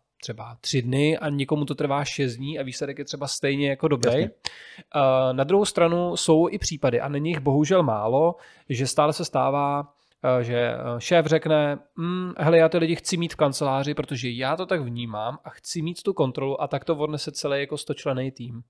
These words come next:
Speaker 2: Mhm.
Speaker 1: Takže
Speaker 2: Tohle samozřejmě pak zase, vracíme se zpátky k té firemní kultuře, nakolik ten šéf tohle může dělat a, a, a ta firma ho nechá.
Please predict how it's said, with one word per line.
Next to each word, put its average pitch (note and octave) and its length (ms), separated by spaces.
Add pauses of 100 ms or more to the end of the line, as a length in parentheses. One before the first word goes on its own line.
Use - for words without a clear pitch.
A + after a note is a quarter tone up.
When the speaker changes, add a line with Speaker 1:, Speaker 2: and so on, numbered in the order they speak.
(100)
Speaker 2:
Mhm. B2+ 240 (540)
Speaker 1:
Takže C3 360 (680)
Speaker 2:
Tohle D#3+ 220
samozřejmě E3+ 320
pak E3 160
zase, D3+ 360
vracíme B2+ 420
se C3 60
zpátky C3 260
k - 40
té C3 120
firemní B2+ 320
kultuře, B2 560 (140)
nakolik B2 520
ten B2+ 220
šéf B2 260
tohle B2 220
může A#2+ 240
dělat A#2 520
a, A2+ 320
a, B2 140
a - 140
ta A#2+ 100
firma A#2+ 220
ho B2 80
nechá. A#2 480